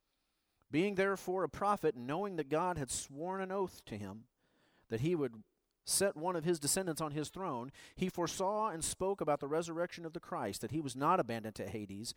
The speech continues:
nor did his flesh see, flesh see corruption. This Jesus God raised up, and of that we are all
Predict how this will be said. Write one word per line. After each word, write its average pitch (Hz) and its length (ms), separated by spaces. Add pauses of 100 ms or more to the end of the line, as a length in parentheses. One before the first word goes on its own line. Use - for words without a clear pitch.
(240)
nor 180 300
did 180 140
his 160 220
flesh 151 280
see, 143 300
flesh 151 440
see 139 140
corruption. 147 600 (840)
This 175 320
Jesus 156 680 (440)
God 160 480
raised 147 500
up, 95 380 (600)
and 101 200
of 175 240
that 110 280
we 147 180
are 110 140 (120)
all 107 560